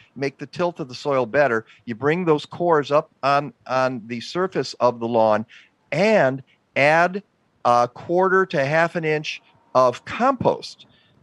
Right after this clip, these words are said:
uh, sifted compost, 'cause you don't want leaves and twigs in there. You want sifted compost. It will fall into the holes, and now you've got some oxygen going in there, and you've got good tilth going in there,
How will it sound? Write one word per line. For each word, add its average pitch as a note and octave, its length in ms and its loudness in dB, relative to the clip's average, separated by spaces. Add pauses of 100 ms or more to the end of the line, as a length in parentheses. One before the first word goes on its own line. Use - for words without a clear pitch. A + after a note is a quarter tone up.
(140)
uh, A#2+ 100 4
sifted E3 540 -4
compost, A2+ 580 -2
'cause B2 160 -6
you D3 100 -4
don't D#3 220 2
want D3 400 2
leaves D3 680 -6 (320)
and B2+ 120 -6
twigs D3 640 -2 (220)
in C#3 160 -4
there. B2+ 180 2
You C3+ 160 -2
want D#3+ 260 2
sifted F#3 460 -4
compost. B2 520 -2 (260)
It F#3+ 100 4
will F#3+ 140 0
fall F3+ 340 2
into F3 240 -2
the C#3+ 80 0
holes, D#3 580 2 (240)
and C3+ 280 -4
now G3 200 4
you've D#3+ 220 -2
got D#3+ 220 0
some C#3 260 -8
oxygen D#3+ 680 -2 (220)
going D#3 280 2
in D3+ 120 2
there, D3 160 4
and C#3+ 120 2
you've A#2+ 140 0
got A#2 280 0
good D#3 220 -6
tilth F3 340 -2 (240)
going C#3+ 320 2
in C#3+ 220 0
there, C3+ 300 2